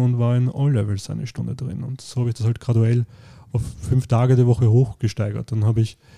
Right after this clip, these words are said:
irgendwann mal meine Ernährung ein bisschen geschraubt. Dann hab ich,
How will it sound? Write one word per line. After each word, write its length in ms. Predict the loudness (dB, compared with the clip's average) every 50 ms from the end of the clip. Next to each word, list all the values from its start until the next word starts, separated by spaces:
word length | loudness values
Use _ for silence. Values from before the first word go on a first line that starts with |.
| -20 -10 _
irgendwann 240 | 2 4 4 6 6
mal 160 | 6 6 6
meine 160 | 4 4 4 4
Ernährung 400 | 4 4 4 4 4 4 4 4
ein 40 | 2
bisschen 440 | 0 0 0 0 0 0 0 -2 -4
geschraubt. 520 | -6 -6 -6 -6 -6 -6 -4 -6 -6 -4 -2
Dann 120 | 0 0
hab 120 | 2 2 2
ich, 220 | 0 0 -4